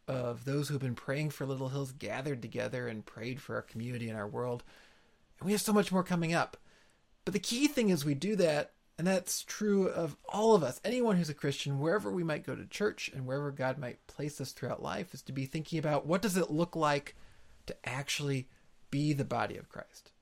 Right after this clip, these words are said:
What does it look like to follow Jesus? In some sense, it's what we do every week when we come before his word. And a-, another exciting thing that,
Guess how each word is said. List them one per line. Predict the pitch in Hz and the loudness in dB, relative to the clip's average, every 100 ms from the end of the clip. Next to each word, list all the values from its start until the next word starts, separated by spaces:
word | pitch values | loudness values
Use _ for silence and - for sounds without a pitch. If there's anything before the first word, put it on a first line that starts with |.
| _ _ _ - | _ _ _ -4
What | 208 | 0
does | 254 | 2
it | 214 | 6
look | 185 196 | 4 6
like | 170 165 156 - - _ _ _ _ | 4 4 2 -10 -20 _ _ _ _
to | - 156 147 139 - | -2 2 2 2 -4
follow | - - 120 160 160 | -14 -4 -2 0 -2
Jesus? | 143 135 - - - - - _ _ _ _ _ - _ - | -4 -8 -8 -10 -18 -20 -20 _ _ _ _ _ -20 _ -4
In | 202 | 4
some | 277 | 6
sense, | 294 247 | 8 6
it's | 202 196 | 6 0
what | |
we | 185 | 0
do | 170 190 | 2 4
every | 185 185 226 | 4 4 4
week | 185 - | 2 0
when | 147 | -4
we | 139 | -4
come | 151 143 | -4 -4
before | 131 - 120 | -6 -4 -4
his | 123 - | -6 -6
word. | 123 139 160 | -2 -2 0
And | 139 - - - - | -2 -6 -20 -14 -4
a-, | - | 4
another | 190 185 233 226 | 6 10 10 8
exciting | 156 165 175 165 | 6 0 2 0
thing | - 160 156 | 0 -2 2
that, | 135 | 0